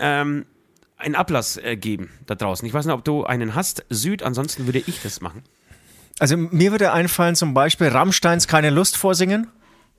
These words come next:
Speaker 1: Ja, okay, machen wir.
Speaker 2: Okay. Und, und, aber ich will trotzdem
Speaker 1: Hättest du
Speaker 2: deinen hören.
Speaker 1: hättest du nicht gedacht, ne? Hättest du nicht
Speaker 2: Ich will
Speaker 1: gedacht.
Speaker 2: deinen hören, ich will deinen hören.
Speaker 1: Nein, sag ich jetzt nicht, weil ich hab jetzt, ich, den, den, den ich jetzt hätte, den he-,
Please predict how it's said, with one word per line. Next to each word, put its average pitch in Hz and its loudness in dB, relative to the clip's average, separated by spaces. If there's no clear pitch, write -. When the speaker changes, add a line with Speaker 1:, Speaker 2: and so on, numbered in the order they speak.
Speaker 1:
Ja, 95 -4
okay, 110 0
machen 98 -2
wir. 92 -8
Speaker 2:
Okay. 135 2
Und, 139 -4
und, 151 0
aber 139 4
ich 127 -2
will 160 0
trotzdem 170 2
Speaker 1:
Hättest 127 4
du 139 6
Speaker 2:
deinen 214 2
hören. 120 2
Speaker 1:
hättest 107 4
du 208 4
nicht 202 0
gedacht, 220 2
ne? 170 0
Hättest 165 0
du - 4
nicht 175 2
Speaker 2:
Ich 185 6
will 202 6
Speaker 1:
gedacht. - 2
Speaker 2:
deinen 294 4
hören, 147 4
ich 131 -4
will 185 4
deinen 233 2
hören. 117 -2
Speaker 1:
Nein, 165 2
sag 175 2
ich 226 0
jetzt 180 -2
nicht, 226 -2
weil 160 2
ich 160 -2
hab 190 0
jetzt, 202 -4
ich, 160 -4
den, 180 -2
den, 214 0
den 180 0
ich 214 -4
jetzt - -2
hätte, 190 0
den 139 -2
he-, 170 0